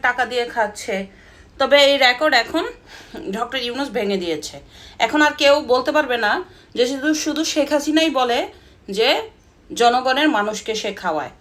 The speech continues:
এখন ডক্টর ইউনূসও বলে। তো যদিও শেখ হাসিনা বলার লিগ্যালিটি আছে, যে সতেরো বছর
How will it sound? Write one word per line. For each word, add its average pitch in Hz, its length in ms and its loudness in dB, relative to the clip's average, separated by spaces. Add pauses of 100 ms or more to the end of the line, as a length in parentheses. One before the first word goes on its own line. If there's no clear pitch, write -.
এখন 240 240 -6
ডক্টর 240 300 0
ইউনূসও 233 400 -6
বলে। 190 260 -2
তো 254 180 -2
যদিও 277 580 0 (360)
শেখ 277 240 2
হাসিনা 302 300 0
বলার 254 360 4 (420)
লিগ্যালিটি 294 600 2
আছে, 170 280 0 (580)
যে 262 360 2 (420)
সতেরো 294 420 4
বছর 320 460 2